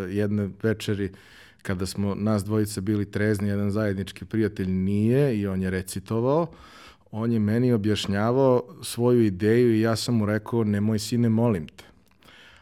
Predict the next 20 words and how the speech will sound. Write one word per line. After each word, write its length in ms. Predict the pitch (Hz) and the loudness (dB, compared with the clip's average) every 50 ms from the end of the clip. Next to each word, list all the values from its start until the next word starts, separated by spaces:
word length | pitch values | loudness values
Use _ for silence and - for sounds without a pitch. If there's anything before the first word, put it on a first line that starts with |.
| _ _ _ _ _ | _ _ _ _ _
Ali, 520 | - - 65 73 90 95 101 113 123 127 | -14 -10 -6 -4 -2 0 4 6 6 6
evo, 300 | 123 110 104 107 113 117 | 6 6 4 4 2 0
sedam 400 | 107 - - 110 110 107 104 101 | 0 0 -2 -2 0 0 0 0
godina 340 | 95 98 101 101 101 98 92 | 0 0 0 0 -2 -2 -4
kasnije 800 | 90 - 90 87 85 - - 104 107 113 120 127 127 131 131 123 - | -4 -4 -4 -4 -4 -4 -2 0 2 2 2 2 2 2 0 0 -2
se 200 | - - 117 107 | -2 -2 -2 -2
ispostavilo 720 | 98 107 - 104 101 - - 117 113 113 117 117 117 113 | -2 -4 -4 -6 -4 -4 -2 -2 0 2 2 2 2 2
da 200 | 104 113 110 107 | 2 0 -2 -2
ta 260 | 104 - 107 110 110 | -2 -2 -2 0 0
ideja 360 | 107 101 95 110 113 117 113 | 0 0 0 0 2 2 2
nije 240 | 113 127 143 139 117 | 2 4 2 2 4
bila 260 | 113 120 117 107 101 | 4 4 4 4 2
loša. 360 | 95 90 80 - - - - - - _ _ _ - - - - - - - _ | 0 -2 -4 -6 -8 -10 -12 -14 -20 _ _ _ -20 -20 -20 -20 -20 -20 -20 _
Sad, 360 | - - - 120 107 87 - - | -8 -2 0 0 0 0 -4 -6
da 220 | 78 98 127 165 | 0 4 4 4
li 120 | 170 139 | 4 4
treba 340 | - - 131 143 135 117 107 | 2 2 4 4 4 2 0
praviti 520 | - - 117 120 120 110 101 95 - 98 95 | 0 0 2 4 4 4 2 0 -2 -4 -2
agenciju 580 | 92 95 104 104 104 101 - - 107 92 85 | -2 -2 0 0 -2 -2 -2 -2 -2 -2 -2
sa 340 | - - - 98 98 90 | -4 -4 -4 -2 -2 -4